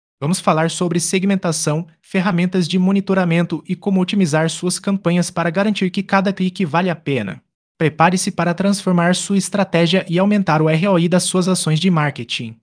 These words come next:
Estratégias para aumentar o engajamento em tráfego pago. Como melhorar o engajamento dos seus anúncios? Melhorar o engajamento dos seus anúncios é essencial para ter sucesso em tráfego pago.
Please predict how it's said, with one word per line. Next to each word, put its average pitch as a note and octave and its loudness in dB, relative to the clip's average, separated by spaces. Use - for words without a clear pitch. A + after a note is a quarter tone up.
Estratégias F#3 0
para E3 0
aumentar F3+ 2
o F#3 0
engajamento E3+ 0
em E3+ 2
tráfego E3+ -2
pago. C#3+ 0
Como G#3 -2
melhorar F3+ 2
o F#3+ 2
engajamento E3+ 2
dos C#3 -4
seus F#3 0
anúncios? C3 -2
Melhorar F3 0
o F3+ 2
engajamento E3 0
dos C3 -4
seus F3+ 0
anúncios D3 -2
é F3 2
essencial F3+ 2
para F#3 0
ter F3+ -2
sucesso E3 -2
em F3 2
tráfego F3+ -2
pago. G#2 -2